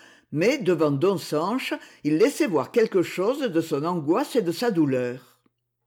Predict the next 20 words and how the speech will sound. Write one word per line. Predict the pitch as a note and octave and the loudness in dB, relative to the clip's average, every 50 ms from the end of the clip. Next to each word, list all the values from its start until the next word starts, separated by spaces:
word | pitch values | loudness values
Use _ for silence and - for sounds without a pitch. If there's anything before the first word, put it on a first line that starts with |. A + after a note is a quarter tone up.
| _ _ _ _ _ - | _ _ _ _ _ -6
Je | C#3 D#3+ G3+ | 0 2 2
ne | F#3+ E3+ E3 | 2 2 0
croyais | - - C4 C#4+ C4 G#3+ F3+ E3+ | -2 0 0 2 4 4 2 2
pas | - - E3 E3+ G#3+ C#4 | 2 0 0 2 2 2
l'aimer | C#4 C4 G3 E3 E3 E3 | 2 2 2 4 2 2
encore | D#3 E3+ F3+ E3 - F3+ F#3+ C4+ G#3 - F3 - | 2 0 -2 -2 -2 0 0 2 2 0 -2 -2
tant | - A#3 C4+ C4+ | -2 0 2 2
que | A3 A#3 F#3+ | 2 2 0
ça », | - - - D3+ C3 B2+ A#2+ - - - - - _ _ - | 0 0 -4 -4 -4 -4 -6 -8 -12 -20 -20 -20 _ _ -4
dit-il | D3+ G#3 A3+ A3 - E3 F#3 A3+ C4+ C#4+ - - | -2 -2 -2 -2 -4 -4 -2 -2 -2 -4 -6 -4
un | - F3 E3+ | -2 -2 -2
soir | E3 - - A3+ C4 - - | -2 -2 -2 -2 -2 -2 -2
que | - E3+ | -2 0
le | D3 D3 | 0 2
médecin | D3+ F#3+ G3 E3 F3 D#3+ - - A3 A3+ A3 E3 | 2 2 2 2 2 2 0 -2 -2 -2 0 0
avait | C#3 C3+ D3 D3+ D3+ | 0 0 0 0 0
trouvé | - - G3+ F3+ F3 D#3+ D3 | -2 -4 2 4 4 4 6
Inès | E3 G3+ G3 F3+ F#3 G3+ D4 - - | 4 2 0 0 0 -2 -4 -4 -6
plus | - G#3+ G#3+ E3+ | -6 -2 -2 0
mal. « | C#3 C3+ C3 C3 B2+ C3 C3+ C#3+ C#3+ | 0 0 -2 -2 -2 -2 -4 -4 -6